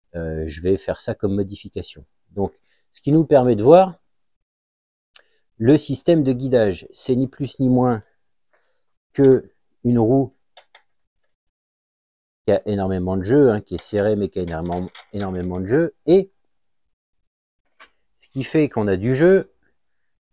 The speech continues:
tu vois, je vais te montrer ça, c'est que on a une roue, alors je sais pas si tu vas voir l'affichage, mais là qui fait, allez, euh, vingt-huit deux. Alors là,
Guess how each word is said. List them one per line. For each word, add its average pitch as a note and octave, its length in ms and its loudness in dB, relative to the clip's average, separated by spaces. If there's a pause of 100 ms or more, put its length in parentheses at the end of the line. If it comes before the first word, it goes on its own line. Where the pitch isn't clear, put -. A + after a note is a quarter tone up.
tu A2 100 -8
vois, D3 380 0 (760)
je - 140 -20
vais E2 60 -12
te - 100 -20
montrer F2 280 -14
ça, - 280 -8 (1000)
c'est E3+ 260 4
que F3+ 320 6
on C#3+ 160 2
a D3+ 80 6
une D#3 160 6
roue, D3+ 320 6 (1200)
alors F2 100 -20
je - 60 -20
sais F2 80 -14
pas A2+ 140 -10
si - 120 -16
tu G2 100 -18
vas G#2+ 80 -6
voir B2+ 160 -8
l'affichage, B2+ 640 -4
mais G2+ 340 -12 (1160)
là C#3 180 2
qui A#2 180 -10
fait, B2 460 0
allez, G#2+ 440 -4
euh, F2+ 140 -8
vingt-huit A#2+ 480 -8
deux. F3 280 0 (540)
Alors F#2 180 -2
là, G#2 160 -2